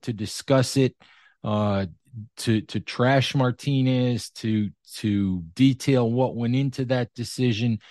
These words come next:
Really just doesn't do him any good. So, uh, so did the right thing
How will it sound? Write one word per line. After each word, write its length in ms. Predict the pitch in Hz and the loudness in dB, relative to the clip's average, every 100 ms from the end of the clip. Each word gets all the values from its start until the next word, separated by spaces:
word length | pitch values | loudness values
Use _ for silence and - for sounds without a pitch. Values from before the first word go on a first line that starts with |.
| - _ _ | -20 _ _
Really 260 | 165 220 196 | 2 4 2
just 340 | 135 175 - | 0 -2 -2
doesn't 440 | - 151 147 165 117 - | -2 -2 0 -2 -4 -2
do 240 | 139 151 | 2 2
him 240 | 139 143 | 2 0
any 180 | 143 143 | -2 -2
good. 400 | 117 117 131 139 | -2 0 0 0
So, 480 | - - 120 120 117 | -6 -2 0 0 0
uh, 140 | 117 110 - - _ | -2 -4 -10 -20 _
so 220 | - 151 | -2 0
did 240 | 143 196 | 4 2
the 80 | 156 | 4
right 360 | 127 131 135 131 _ - | 2 2 2 0 _ -4
thing 360 | 131 127 131 | 0 0 -2